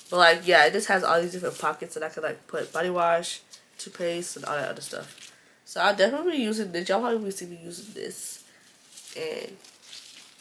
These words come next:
yeah. So that's that for my room. Oh, my dorm colors. Actually, I'm not even gonna tell y'all. Y'all have to subscribe and see later. Like, next, next month later. So,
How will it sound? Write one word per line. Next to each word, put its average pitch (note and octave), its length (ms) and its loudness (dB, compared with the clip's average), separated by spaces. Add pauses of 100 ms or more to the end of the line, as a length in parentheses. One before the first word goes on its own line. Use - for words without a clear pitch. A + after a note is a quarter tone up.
(480)
yeah. C#3+ 260 0 (520)
So F#3 60 -6
that's A#3 320 4
that F#3+ 560 6
for F#3 440 -2 (300)
my E3+ 400 -4 (140)
room. F3 320 -6
Oh, G3 320 8 (180)
my A#3 260 10
dorm G3+ 400 8
colors. A#3 280 4 (240)
Actually, E4+ 280 2
I'm C#4+ 40 2
not D#4 120 6
even C#4+ 100 0
gonna G3+ 180 4
tell G3 140 2
y'all. F3 180 6
Y'all F#3+ 60 6
have B3 180 10
to G3 120 -6
subscribe E3+ 520 2
and E3+ 140 -2
see F3 500 -4
later. F3 460 2 (180)
Like, D#3+ 220 -6
next, - 360 -6 (100)
next F3 280 -6
month F3 240 0 (100)
later. D#3 320 -4 (460)
So, D#3+ 520 2